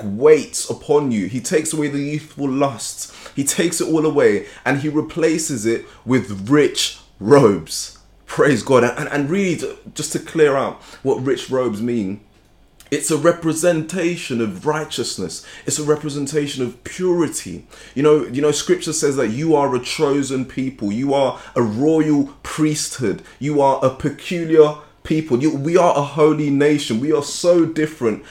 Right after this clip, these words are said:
and we are set apart. And this is what you've been called into. The moment you've been grafted into salvation, the moment you said, "Lord Jesus, I give my life to you," at that very moment, salvation was yours and eternal life was breathed inside of you.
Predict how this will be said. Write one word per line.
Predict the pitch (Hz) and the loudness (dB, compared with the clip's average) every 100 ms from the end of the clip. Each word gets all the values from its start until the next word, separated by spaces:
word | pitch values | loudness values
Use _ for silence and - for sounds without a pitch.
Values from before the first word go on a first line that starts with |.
| - | -4
and | 120 120 | -2 2
we | 147 | 2
are | 131 | 2
set | 127 - 135 - | 0 -2 -2 -4
apart. | 123 127 110 107 | -6 0 2 2
And | 117 | 2
this | 139 165 156 | 2 0 0
is | |
what | 135 127 | -4 -2
you've | 139 131 | -2 -4
been | 131 | -6
called | 120 135 127 | -6 -4 -2
into. | 123 - 85 76 - - - | -4 -4 -8 -12 -16 -20 -6
The | - | 0
moment | 147 175 180 170 | 4 4 2 -2
you've | 147 | -4
been | 151 131 | -2 -2
grafted | 135 151 160 160 - 127 | 2 4 4 0 -2 -2
into | 120 143 160 156 151 | -2 -2 -2 -4 -6
salvation, | - 131 110 120 120 117 | -2 -2 0 0 0 -2
the | 117 | 0
moment | 143 151 | 2 0
you | 135 | -2
said, | - 123 113 - - - | 0 0 0 -4 -14 -2
"Lord | 139 147 113 | 0 0 0
Jesus, | 139 131 127 - | -2 -2 -4 -4
I | 123 | -2
give | 110 139 123 | 0 -2 0
my | 120 | 0
life | 113 117 131 151 156 156 - | 0 0 0 2 0 -2 -6
to | 107 | -4
you," | 101 - | -4 -4
at | 147 - 107 101 | -8 -10 -4 2
that | 175 127 | 2 2
very | 123 151 147 131 | 4 4 4 0
moment, | 127 143 151 120 107 - | 0 4 4 4 0 -2
salvation | - 135 120 151 143 139 127 110 110 | -4 -2 4 4 4 0 -2 -2 -2
was | 104 | -2
yours | 127 107 113 | 0 0 2
and | 117 | 0
eternal | 117 156 160 143 | 0 0 2 2
life | 143 120 - - | 2 0 -4 -8
was | 113 113 | -6 -6
breathed | 101 156 165 147 113 | -6 -4 -2 -2 -2
inside | 117 - - 131 262 | -2 -2 -4 -4 -4
of | 107 - | -6 -8
you. | 80 | -10